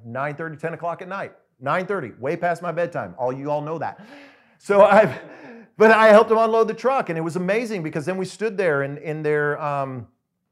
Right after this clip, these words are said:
in their garage, and, and then I, I began to share with them the scriptures, and I began to share with them the gospel, and,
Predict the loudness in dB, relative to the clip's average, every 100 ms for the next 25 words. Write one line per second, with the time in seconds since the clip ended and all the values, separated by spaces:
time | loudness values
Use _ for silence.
0 | -10 -4 -4 -2 0 0 0 -2 -6 -10
1 | -8 -6 -4 -4 -4 -4 -6 -6 -6 -6
2 | -8 -6 -6 -4 -6 -8 -10 -10 -12 -8
3 | -10 -10 -12 -14 -12 -12 -10 -6 -6 -6
4 | -6 -8 -8 -8 -4 -2 -4 -6 -6 -4
5 | -6